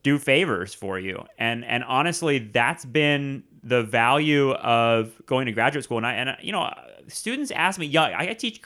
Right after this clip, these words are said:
college." So, like, undergraduates ask me all the time, "Should I go to graduate school? Should I go to graduate school in history or something like, you know, in the humanities?" And, like, I mean, I tell them, like, it, it, they're, I don't give them advice one way or the other. But one thing I would say is that, you know, the,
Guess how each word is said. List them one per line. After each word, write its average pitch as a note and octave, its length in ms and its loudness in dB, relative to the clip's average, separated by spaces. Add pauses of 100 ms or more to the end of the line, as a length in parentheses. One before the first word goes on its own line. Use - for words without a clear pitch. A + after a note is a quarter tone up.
college." G3 340 2
So, D3+ 100 -4
like, C3+ 120 -2
undergraduates G3 520 2
ask D3+ 200 -2
me E3 40 -4
all D3 60 2
the C#3+ 80 0
time, D3 160 0
"Should B2 140 -2
I C3+ 80 6
go D#3 120 6
to C#3+ 60 4
graduate A#2+ 380 4
school? F3+ 340 -2 (220)
Should D3 120 -2
I C#3+ 40 6
go D#3 120 4
to D3+ 80 2
graduate C#3 300 2
school C#3 240 0
in A2+ 100 0
history D3+ 580 0
or B2+ 120 2
something C3 320 -2
like, A#2+ 280 -2 (260)
you B2+ 100 -2
know, A2+ 220 4
in B2 120 -2
the B2 60 0
humanities?" C3+ 640 -2
And, C#3 100 -4
like, C3 320 -2 (880)
I - 60 -2
mean, F#3+ 100 0
I F#3+ 80 2
tell A#3+ 180 2
them, A#3+ 80 2
like, F3+ 360 0 (100)
it, E3 260 -2
it, E2+ 260 -16 (240)
they're, D3 340 -2 (460)
I D#3 80 2
don't G3 200 0
give F#3+ 120 4
them F3+ 100 4
advice D#3 380 4
one D#3 160 2
way C#3+ 140 6
or B2 40 6
the A#2 100 4
other. A2 220 6
But A2+ 120 0
one D#3 140 0
thing E3 120 -2
I D3+ 60 2
would B2 120 -2
say C#3+ 220 4
is B2+ 80 0
that, A2+ 320 0 (340)
you C#3 100 -4
know, B2 200 -2
the, B2 420 -2